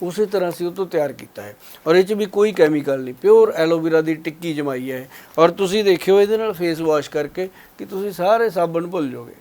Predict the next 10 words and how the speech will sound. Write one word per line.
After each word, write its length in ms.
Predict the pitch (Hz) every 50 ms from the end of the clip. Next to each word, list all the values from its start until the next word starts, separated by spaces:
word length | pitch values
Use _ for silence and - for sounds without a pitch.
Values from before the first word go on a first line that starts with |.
| _ _ _
ਕਿ 120 | - 151
ਸਾਬਣ 400 | 135 - 147 143 139 143 156 165
ਵੀ 120 | 160 156 156
ਕੋਈ 160 | 156 156 147
ਚੀਜ਼, 320 | 147 156 147 143 139 -
ਇਹ 120 | 156 180 175
ਸਾਬਣ 380 | 151 156 151 147 151 165 180
ਸਾਨੂੰ 280 | 175 185 185 190 196 185
ਬਣਾਉਣਾ 420 | 165 156 147 147 147 156 165 175
ਪਿਆ, 280 | 170 165 160 156 180 202